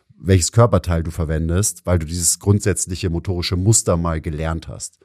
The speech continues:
Und so funktioniert das halt auch im Krafttraining. Und deswegen will ich, dass alle meine Kunden diese grundsätzlichen Bewegungsmuster gut beherrschen. Das heißt, da wird dann nicht so viel variiert wie ich, weil ich habe viele Bewegungen, die,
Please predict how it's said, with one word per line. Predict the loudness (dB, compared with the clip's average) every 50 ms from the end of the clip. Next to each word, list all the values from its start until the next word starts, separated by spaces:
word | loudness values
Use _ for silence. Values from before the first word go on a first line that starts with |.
| _ _ _ _ _ _ _ -20 _ _ -8
Und | 0
so | 0 0
funktioniert | 2 2 -2 -2 -2 -2 -2 -2
das | -2 0 0
halt | 0 0 0
auch | -2 -4
im | -6
Krafttraining. | -6 -6 -6 -6 -6 -8 -10 -10 -10 -10 -10 -12
Und | -12 -10 -10
deswegen | -8 -2 0 2 2 2 0 -4 -8 _ _ _ _ _ _ _ _ _ _ _ _
will | -2 2 4 4
ich, | 4 4 2
dass | -2 -2 -2 -2 -2
alle | 0 0 2 2 4 4 2 2
meine | 0 -2 -4 -4 -4
Kunden | -2 0 0 0 0 -2 -6 -6
diese | -4 -4 -6 -6 -6
grundsätzlichen | 0 0 0 2 2 2 0 0 0 -4 -4 -2 0
Bewegungsmuster | 2 2 2 2 2 0 0 0 -2 0 0 0 0
gut | 0 -4 -4 -2
beherrschen. | 0 2 4 6 6 6 4 4 2 0 -2 -4 -8 _ -20 _
Das | -6 0 2
heißt, | 2 2 2 0
da | 0 0
wird | 0 0 0
dann | 0 0
nicht | 0 0 -2 -2
so | -4 -4
viel | -6 -6 -6 -2 0
variiert | 0 0 0 -2 -2 -2 -2 -2 -4
wie | -8 -4 0
ich, | 0 0 0 -2 -2
weil | -2 -2 0
ich | 0 0
habe | -2 0
viele | 0 0 0 0
Bewegungen, | -2 -2 -2 0 0 0 0 0 0 -2 -2
die, | -4 -4 -4 -6 -6